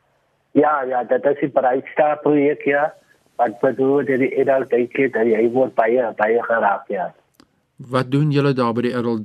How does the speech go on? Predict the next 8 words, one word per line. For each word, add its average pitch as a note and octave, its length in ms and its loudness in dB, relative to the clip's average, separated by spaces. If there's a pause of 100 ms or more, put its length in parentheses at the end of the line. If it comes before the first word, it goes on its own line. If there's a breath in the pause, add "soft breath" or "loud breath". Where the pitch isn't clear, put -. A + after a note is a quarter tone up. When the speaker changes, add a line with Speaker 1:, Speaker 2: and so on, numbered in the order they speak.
Speaker 2:
Day A2+ 260 0
Care A#2 200 -2
Center? G2+ 520 -6 (840)
Speaker 1:
Dat C#3 160 2
word D#3+ 240 0
beman D#3 500 0
deur, D3+ 280 2
eh, C3+ 220 0